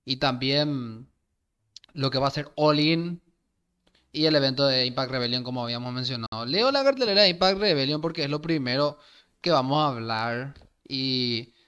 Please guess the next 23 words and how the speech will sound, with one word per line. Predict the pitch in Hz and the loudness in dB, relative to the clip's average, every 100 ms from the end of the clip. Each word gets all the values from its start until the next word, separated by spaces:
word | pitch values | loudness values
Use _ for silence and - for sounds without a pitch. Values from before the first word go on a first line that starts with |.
| _ | _
vos | 135 202 | 2 4
me | |
vas | 196 | 4
a | |
hacer | 165 165 | 4 2
la | 160 | 0
pregunta, | 165 139 131 | 0 -2 -2
yo | 131 151 | -2 -2
te | - | -2
dejo | 143 147 | -2 0
a | |
vos | 135 123 | -2 -2
que | |
me | 131 | -6
preguntes | 131 131 120 110 117 117 131 - - | -6 -6 -6 -8 -10 -10 -12 -14 -14
y | |
después | 123 120 120 120 | -14 -8 -8 -8
seguramente | 131 117 117 117 | -8 -8 -8 -6
da | 113 | -8
tu | 110 | -8
opinión. | 120 120 110 104 - _ - - - - _ _ - | -8 -8 -10 -12 -18 _ -20 -20 -20 -20 _ _ -2
Ocho | 196 233 | 2 4
luchas. | 208 156 135 117 - - | 4 4 2 -4 -6 -12